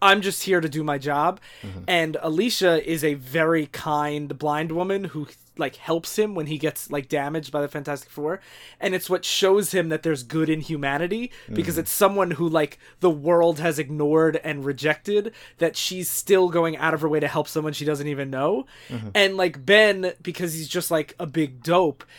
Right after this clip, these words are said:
Speaker 1: takes that as, like, "Well, she obviously loves him 'cause he's got, like, nice pecs and, like, I'm a monster." And, like, Ben is always very self-loathing. So even though, like, they're not actually, like, dating or anything, he takes it as, like, she deserves better than me.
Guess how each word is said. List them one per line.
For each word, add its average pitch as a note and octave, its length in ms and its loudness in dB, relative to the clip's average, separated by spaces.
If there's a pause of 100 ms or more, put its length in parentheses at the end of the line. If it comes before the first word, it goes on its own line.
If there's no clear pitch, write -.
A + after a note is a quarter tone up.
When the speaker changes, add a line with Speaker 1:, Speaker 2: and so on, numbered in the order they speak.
(200)
Speaker 1:
takes F#3 400 2
that E3 380 4
as, D#3 320 -2
like, D3+ 240 -2
"Well, F#3+ 140 6
she - 180 2
obviously G3 360 6
loves F3 280 4
him D#3+ 140 -2
'cause D3 160 -8
he's C#3+ 160 -8
got, E3 160 6
like, D#3+ 180 2
nice D#3 220 -2
pecs D3+ 400 -2
and, D3 100 -4
like, C#3+ 180 -4
I'm D#3+ 200 2
a D3+ 40 -2 (140)
monster." C#3+ 540 -2 (380)
And, D#3 380 0
like, D3 220 -4
Ben F#3+ 180 4
is E3+ 120 2
always E3+ 200 2
very D#3 200 0
self-loathing. D#3 760 -2 (240)
So - 200 -4
even C#4+ 220 2
though, C#4+ 100 6
like, G#3+ 180 6
they're F#3+ 100 6 (140)
not G#3+ 100 8
actually, G3 320 4
like, D3+ 280 0
dating F3 360 2
or D#3 60 -4
anything, D3+ 300 -4
he F#3+ 160 -8
takes F3+ 280 -4
it E3+ 60 -2
as, D#3+ 120 -2
like, D#3 160 -2
she - 180 -4
deserves D3 540 -2
better C3 300 -8
than A#2+ 160 -16
me. G2+ 240 -20